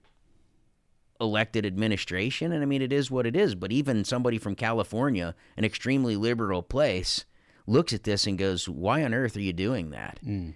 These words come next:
Speaker 1: You know? So, I mean, I think people, they're intelligent enough to read between the lines. I, I don't think this narrative, by far and large, represents any, any majority that's out there. And that's the thing about this. You know,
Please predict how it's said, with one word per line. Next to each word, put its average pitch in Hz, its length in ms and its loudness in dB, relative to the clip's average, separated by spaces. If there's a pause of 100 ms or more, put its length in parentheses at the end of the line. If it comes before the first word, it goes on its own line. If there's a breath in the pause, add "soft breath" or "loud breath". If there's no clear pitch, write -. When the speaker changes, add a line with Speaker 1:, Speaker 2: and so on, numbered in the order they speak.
Speaker 1:
You 113 120 4
know? 98 300 4
So, 147 120 2
I 143 40 2
mean, 135 180 0
I 190 120 2
think 175 240 0
people, 101 520 2 (240 loud breath)
they're 175 160 4
intelligent 131 580 2
enough 110 300 2
to 101 100 2
read 101 280 2
between 101 340 0
the 95 80 2
lines. 95 400 2
I, 101 220 2
I 220 100 6
don't 240 180 0
think 107 220 -2
this 95 180 -2
narrative, 90 720 2 (400 soft breath)
by 110 180 4
far 117 320 2
and 101 140 2
large, 98 400 4
represents 104 760 0 (100)
any, 127 520 0 (880)
any 143 500 0
majority 104 680 2
that's 95 240 0
out 127 220 4
there. 92 160 0
And 107 200 0
that's 160 200 0
the 110 100 -4
thing 110 240 -2
about 87 360 -2
this. - 280 -8
You 90 120 -8
know, 90 260 -4